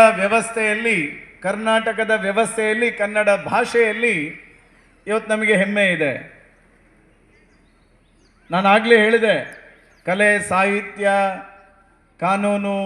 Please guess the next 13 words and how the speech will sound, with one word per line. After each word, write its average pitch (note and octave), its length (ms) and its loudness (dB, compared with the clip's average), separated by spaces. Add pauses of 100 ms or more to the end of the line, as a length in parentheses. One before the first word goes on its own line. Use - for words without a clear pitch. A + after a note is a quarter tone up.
(600)
ಸಾಮಾಜಿಕ G3+ 600 -2 (140)
ವ್ಯವಸ್ಥೆ G3 360 -4 (120)
ಎಲ್ಲದರಲ್ಲೂ B3 580 0 (640)
ಮೇರು A3+ 380 0 (100)
ಪಂಕ್ತಿಯನ್ನು A3+ 600 -2
ಹಾಕಿಕೊಟ್ಟಿರ್ತಕ್ಕಂಥ G3+ 1040 -6 (1700)
ಕನ್ನಡ, G#3+ 380 2 (920)
ಕರ್ನಾಟಕ. G3 600 -2 (1000)
ಪ್ರಾಯಶಃ A#3 380 0
ಇತ್ತೀಚಿನ A#3+ 500 -4 (100)
ದಿನಗಳಲ್ಲಿ A3 540 -2
ನಾವು G#3 220 0
ನೋಡಿದರೆ F#3 360 -4